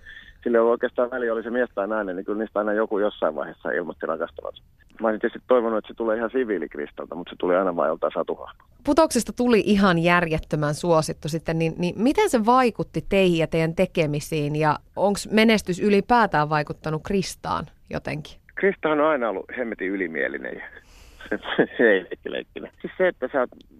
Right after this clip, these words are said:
Speaker 1: siitä tuli niin iso ja niinku, niinku huippusuosittu ohjelma, että iltapäivälehdet pommitti koko ajan, niin mä luulen, että, mut en mä siellä si-, niinku, tavallaan ohjelman sisällä huomannut minkäänlaista, tota, ihmeellistä muutosta. Et Krist-, Krista,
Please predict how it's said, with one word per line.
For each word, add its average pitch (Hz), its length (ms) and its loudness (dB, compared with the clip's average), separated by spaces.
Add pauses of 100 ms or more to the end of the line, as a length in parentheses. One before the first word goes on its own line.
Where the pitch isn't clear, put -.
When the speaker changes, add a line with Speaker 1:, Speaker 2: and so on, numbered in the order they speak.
(120)
Speaker 1:
siitä 131 240 -2
tuli 123 200 -2
niin 120 220 -2 (140)
iso 113 260 0 (280)
ja 104 200 -4
niinku, 110 280 -2 (200)
niinku 110 240 0
huippusuosittu 92 1000 0
ohjelma, 85 260 -2
että 101 120 -2
iltapäivälehdet 78 760 -2
pommitti 85 500 -4
koko 82 320 -2
ajan, 65 140 -2
niin 82 100 -8
mä 107 80 -2
luulen, 113 200 0
että, - 180 -12 (200)
mut 123 300 0
en 156 120 4
mä 185 100 0
siellä 139 240 -2
si-, - 260 -6
niinku, 120 420 -6 (640)
tavallaan 110 320 2
ohjelman 113 280 -2
sisällä 98 380 -2
huomannut 85 420 -4
minkäänlaista, 76 720 -8
tota, - 280 -8 (400)
ihmeellistä 90 640 -2 (180)
muutosta. 95 480 0
Et - 60 -2 (120)
Krist-, - 440 -4
Krista, - 360 0